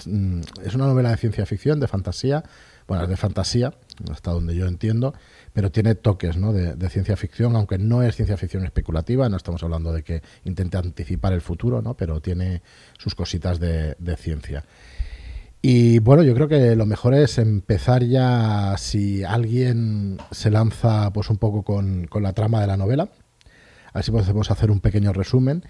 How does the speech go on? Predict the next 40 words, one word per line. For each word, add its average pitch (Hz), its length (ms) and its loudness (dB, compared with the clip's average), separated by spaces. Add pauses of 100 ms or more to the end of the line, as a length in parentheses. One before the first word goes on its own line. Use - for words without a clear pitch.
(340)
Y 123 100 2
la 117 80 6
verdad 107 160 2
es - 60 -8
que, - 440 0
al 85 120 -4
ser 92 120 -4
un 92 80 -4
club 104 160 -2
de 98 80 -2
lectura, 98 400 -2
pues 101 160 -2
vamos 85 280 -4
a, 80 540 -2 (540)
vamos 90 460 -4
a, 87 400 -2 (120)
a 98 40 -4
empezar 95 640 -4
directamente 87 520 -2
con 98 120 -2
spoilers, 87 520 -4
¿no? 90 120 -2
Si - 120 -6
os - 80 -2
parece, 82 360 -6
cualquiera 85 360 -6
que 78 100 -12
quiera 80 340 -6 (520)
decirlo, 85 380 0
si 85 140 -4
eso, 87 200 0
yo 92 100 0
creo 85 140 -2
que - 20 -2
no 82 60 -2
tiene 82 160 -2
mucho 78 200 -6
sentido, 76 400 -4
pues, 71 160 -8
aguantar 76 560 -4